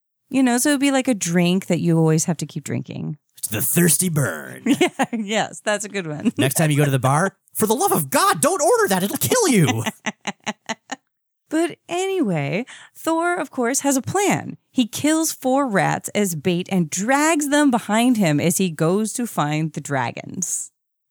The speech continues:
Speaker 2: And I gotta say, I know it's a frog dragging rat corpses, but this looks genuinely intimidating.
Speaker 1: Yeah, it's totally badass.
Speaker 2: And so, as Thor goes into those tunnels that Puddle Gulp was telling him about before, he leaves a trail of rat corpses.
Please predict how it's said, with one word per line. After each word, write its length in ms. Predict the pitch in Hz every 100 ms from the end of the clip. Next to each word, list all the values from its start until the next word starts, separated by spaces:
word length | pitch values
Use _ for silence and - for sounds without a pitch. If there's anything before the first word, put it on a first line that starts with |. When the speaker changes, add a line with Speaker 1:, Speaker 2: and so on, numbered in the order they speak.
| -
Speaker 2:
And 140 | 131
I 80 | 135
gotta 340 | 117 123 214 330
say, 340 | - 240 277
I 100 | 101
know 180 | 104 147
it's 120 | -
a 60 | 220
frog 340 | - 180 202
dragging 360 | 175 180 185 117
rat 240 | 104 -
corpses, 420 | - 98 - 92
but 180 | - 101 - _ _ _ _
this 180 | 127 -
looks 120 | -
genuinely 580 | - 220 220 320 170 98
intimidating. 800 | 82 - 262 - 78 143 147 160 -
Speaker 1:
Yeah, 300 | 247 381 233
it's 320 | 151 294 - -
totally 400 | - 480 480 480 427
badass. 840 | 453 466 285 160 147 147 - - _ _ _
Speaker 2:
And 160 | - 113
so, 320 | - 135 139 -
as 160 | 104 -
Thor 220 | 147 147
goes 200 | 160 147
into 220 | 180 202
those 220 | 107 95
tunnels 400 | - 101 98 101
that 140 | 104 -
Puddle 260 | - 127
Gulp 220 | 127 131 135
was 100 | -
telling 300 | - 120 139
him 100 | 143
about 260 | 135 143
before, 540 | 139 113 175 147 85 - - - _
he 160 | - 117
leaves 240 | 143 151
a 60 | 151
trail 840 | - - - 190 233 139 80 78
of 220 | 101 113
rat 240 | 143 196 -
corpses. 880 | - 87 - - 69 60 50 -